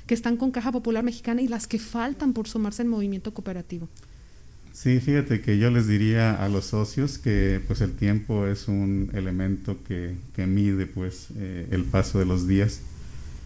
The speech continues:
Speaker 2: eh, y no se detiene, ¿sí? Pues vamos a ir cumpliendo más y nosotros esperamos perdurar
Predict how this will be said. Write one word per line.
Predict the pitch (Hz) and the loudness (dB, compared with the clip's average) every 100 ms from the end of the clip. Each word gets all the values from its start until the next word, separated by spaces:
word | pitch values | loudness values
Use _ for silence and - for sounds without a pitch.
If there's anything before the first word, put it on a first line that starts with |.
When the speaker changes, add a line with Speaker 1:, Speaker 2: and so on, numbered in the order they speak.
| - - | -14 -6
Speaker 2:
eh, | 123 98 95 98 | 2 4 6 6
y | 107 | 6
no | 113 | 6
se | - | 6
detiene, | 110 107 151 135 - - - - - - - | 2 2 0 0 -6 -12 -14 -14 -16 -10 -2
¿sí? | 113 156 127 - | 0 0 -6 -4
Pues | 101 | -2
vamos | 92 101 98 - | 2 4 4 4
a | 95 | 2
ir | 95 98 | 2 2
cumpliendo | 98 95 98 95 95 | 2 0 2 2 2
más | 95 101 104 | 2 2 2
y | 95 | 2
nosotros | 85 101 - 113 | 2 -2 -2 -4
esperamos | - 110 98 101 113 | 0 0 2 2 0
perdurar | - 104 98 90 87 90 | 2 4 4 4 0 0